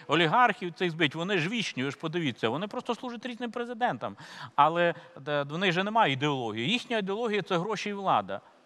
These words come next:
які понад усе. Мамона в них, е, умовно кажучи, вождь їхній. Тому, е, я думаю, що, е, оці замовні речі, які були завжди, ми ж бачимо, що, наприклад, якийсь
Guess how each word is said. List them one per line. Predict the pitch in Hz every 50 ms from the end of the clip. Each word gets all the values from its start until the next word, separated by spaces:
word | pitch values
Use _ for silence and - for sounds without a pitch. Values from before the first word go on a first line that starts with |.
| _ _ _
які | 123 131 - 185 165
понад | - 165 156 156 151 143 143
усе. | 156 - - - 107 104 104 - - - -
Мамона | 139 185 202 208 214 208 180 156 139 127
в | 120 120
них, | 120 120 117 117 - - - 135
е, | 120 113 110 117
умовно | - 123 120 135 143 135 135 135 123 120
кажучи, | - 131 120 - 135
вождь | 131 139 143 131 113 92 92
їхній. | 101 104 98 - - 104 101
Тому, | 92 - 139 175 214 233 202 - - - - - 175 - -
е, | 131 131 131 131 127 127 113 - - - - - - -
я | 127 131 123 123 170 208 233 233
думаю, | 220 175 170 165 156 143 135 127 127
що, | - - 143 131 127 123 - - - - -
е, | 123 120 139 -
оці | - 156 147 - - 226 214
замовні | 160 175 180 185 202 214 196 180 165 156 143
речі, | 131 117 110 - - -
які | 127 - - 185
були | 170 185 196 196 180
завжди, | 165 165 170 160 151 127 110 110 95 87 101 - - - _ _
ми | 131 139
ж | 147
бачимо, | 151 131 120 - 127 113
що, | - -
наприклад, | 123 120 127 131 - 131 120 127
якийсь | 131 127 - 156 143 -